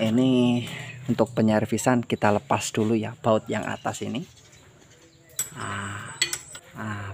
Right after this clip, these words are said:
baut yang atas ini ya, kita lepas untuk baut yang paling atas dilepas, yang paling bawah ini, yang nomor dua ini dikendorin saja, nggak usah dilepas ya, Lur.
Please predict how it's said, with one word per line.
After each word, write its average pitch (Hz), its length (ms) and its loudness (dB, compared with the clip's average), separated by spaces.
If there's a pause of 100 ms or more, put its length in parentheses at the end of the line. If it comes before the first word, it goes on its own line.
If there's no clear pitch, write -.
baut 104 240 0
yang 104 160 0
atas 104 300 -2
ini 113 240 4
ya, 101 160 -4 (600)
kita - 320 8
lepas 147 460 6
untuk 127 240 0
baut 107 760 4 (320)
yang 101 200 6 (720)
paling 110 320 6
atas - 880 0
dilepas, 120 540 4
yang 107 100 0
paling 107 400 4
bawah 104 320 6
ini, 101 240 0
yang 113 160 4
nomor 104 220 2
dua 110 260 6
ini 117 240 4
dikendorin 110 480 -2
saja, 107 320 -2
nggak - 160 -2
usah 101 140 -6
dilepas 104 420 -2
ya, - 80 -4
Lur. 110 160 -12